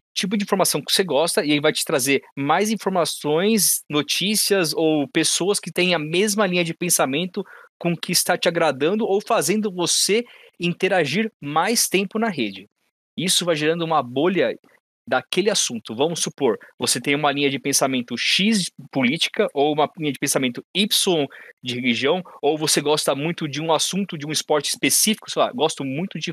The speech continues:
futebol ou de basquete. Ele vai começar a te entregar mais sobre um assunto X de política, mais sobre um assunto Y de religião e mais informações de basquete. Uma vez ou outra, ele pode até te passar, "Ó, será que ele não gosta desse esporte também?"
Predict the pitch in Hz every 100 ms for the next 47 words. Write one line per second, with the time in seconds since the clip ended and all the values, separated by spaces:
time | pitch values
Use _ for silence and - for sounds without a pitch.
0 | - - 214 165 131 123 110 139 131 139
1 | 175 - - 123 110 - - _ - _
2 | - 135 135 143 127 127 - 117 107 -
3 | - - 120 156 - 151 147 - 147 131
4 | 120 135 117 - 104 120 - - 131 143
5 | 156 139 139 131 - 247 135 117 117 107
6 | 117 156 - - 135 127 160 165 156 139
7 | 160 135 143 123 139 175 - 156 110 -
8 | - 165 165 165 147 185 190 117 - -
9 | 123 127 - 139 139 - 156 170 - 185
10 | - 165 147 170 - 160 147 131 139 131
11 | - 120 - 139 139 - 113 147 151